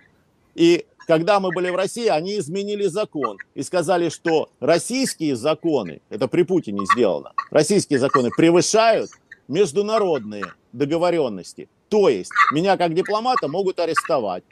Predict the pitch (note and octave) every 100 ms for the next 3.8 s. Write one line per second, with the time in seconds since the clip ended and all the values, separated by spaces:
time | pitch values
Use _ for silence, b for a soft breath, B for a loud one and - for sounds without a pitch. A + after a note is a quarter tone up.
0 | - _ A3+ A3+ C3 D3+ E3 E3+ E3+ -
1 | D#3 D#3 - - D#3 D3 C3+ C#3+ D3 D#3
2 | D3+ F#2+ F#2 C#4+ F3+ D#3 F3 F3+ - G3
3 | A#3+ A#3+ D3+ E3+ F3 A#2 -